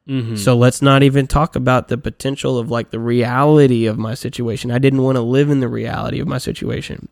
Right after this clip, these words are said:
Speaker 2: I wanted to keep doing what I was doing without, without thinking about anything.
Speaker 1: Mm-hmm. No, yeah, yeah. Uh, to relate to your dad calling and saying, "Are you alive?" And, like, you be mad about it. Like, that's how I always phrase, uh, restless,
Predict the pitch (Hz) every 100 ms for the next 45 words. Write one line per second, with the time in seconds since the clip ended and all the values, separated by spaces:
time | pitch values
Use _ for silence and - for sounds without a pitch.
0 | _ 131 139 151 131 123 143 135 135 131
1 | 127 120 117 131 151 131 120 - _ _
2 | _ _ _ _ _ 131 120 113 117 110
3 | - 127 123 117 - 117 113 107 107 110
4 | - _ _ _ - 135 127 - 160 -
5 | 147 117 110 104 - _ _ 135 117 110
6 | 107 104 98 92 127 107 95 92 90 -
7 | _ _ - 135 113 110 120 120 - 107
8 | 101 95 92 123 113 110 104 - 107 104
9 | 101 98 - 110 101 101 - 107 104 110
10 | 98 92 98 101 101 95 101 110 120 113
11 | 107 107 113 120 120 120 123 - 127 120
12 | 117 113 - 117 113 113 107 98 120 120
13 | 120 -